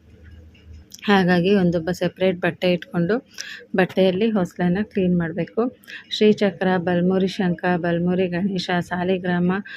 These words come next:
ಎರಡು ಪಾದ ಕಾಣಿಸೋ ಮಹಾಲಕ್ಷ್ಮಿ ಇತ್ಯಾದಿ ಈ ದೇವರುಗಳೆಲ್ಲ ಅಷ್ಟೈಶ್ವರ್ಯಗಳನ್ನು ಪ್ರದಾನಿಸೋ ದೇವರುಗಳು. ಹಾಗಾಗಿ ಈ ದೇವರುಗಳನ್ನ ಪೂಜೆ ತುಂಬ ವಿಶೇಷವಾಗಿರುತ್ತೆ. ಹಾಗೆ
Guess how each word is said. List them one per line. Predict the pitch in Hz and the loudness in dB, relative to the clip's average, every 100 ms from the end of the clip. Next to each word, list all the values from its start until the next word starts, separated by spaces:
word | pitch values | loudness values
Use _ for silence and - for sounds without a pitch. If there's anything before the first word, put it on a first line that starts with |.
| - - - 185 | -14 -14 -2 0
ಎರಡು | 185 190 | 2 2
ಪಾದ | 208 196 180 185 | 2 0 0 0
ಕಾಣಿಸೋ | 185 175 170 180 175 | 0 0 0 0 0
ಮಹಾಲಕ್ಷ್ಮಿ | 175 175 180 175 - 180 | 0 0 0 -2 0 -2
ಇತ್ಯಾದಿ | 170 190 185 185 190 | -2 -2 0 0 0
ಈ | 185 185 | 0 0
ದೇವರುಗಳೆಲ್ಲ | 175 180 185 180 175 170 190 | 0 0 0 0 -2 0 -2
ಅಷ್ಟೈಶ್ವರ್ಯಗಳನ್ನು | 196 175 - 190 185 185 180 175 175 180 240 - - - - - | -4 -6 -2 -4 -2 -2 -2 -2 -2 0 -4 -8 -18 -16 -16 -4
ಪ್ರದಾನಿಸೋ | 180 170 185 180 180 214 | -2 2 2 2 0 0
ದೇವರುಗಳು. | 180 180 180 180 170 170 175 | 2 2 4 2 0 0 0
ಹಾಗಾಗಿ | 175 170 180 190 175 190 202 190 | 0 -2 -2 -2 0 0 0 0
ಈ | 190 | 0
ದೇವರುಗಳನ್ನ | 190 190 190 190 185 190 - | 2 2 0 -2 -2 -2 -4
ಪೂಜೆ | 190 175 214 - - - - | -4 0 -2 -2 -20 -20 -6
ತುಂಬ | 185 185 202 | 0 2 4
ವಿಶೇಷವಾಗಿರುತ್ತೆ. | 185 180 185 - 185 170 170 170 202 | 2 0 -2 0 -2 -2 -2 -2 0
ಹಾಗೆ | 202 190 175 170 196 | 0 0 -2 -2 -4